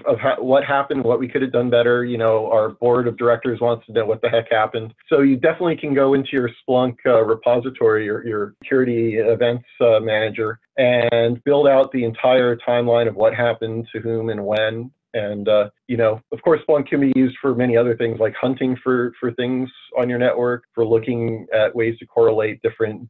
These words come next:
behaviors that maybe, uh, aren't as obvious. But, uh, in this case, we're using it to build our report. Um, and that's really the end of it. So if there are any other questions about that, we can, we can, uh, probably entertain them now.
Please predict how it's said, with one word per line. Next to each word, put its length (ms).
behaviors 600
that 240
maybe, 440
uh, 280
aren't 380
as 100
obvious. 540
But, 260
uh, 140
in 80
this 200
case, 180
we're 100
using 280
it 180
to 240
build 160
our 160
report. 480
Um, 400
and 80
that's 200
really 280
the 120
end 120
of 80
it. 140
So 260
if 100
there 80
are 40
any 120
other 160
questions 340
about 280
that, 260
we 120
can, 300
we 160
can, 320
uh, 220
probably 420
entertain 480
them 160
now. 460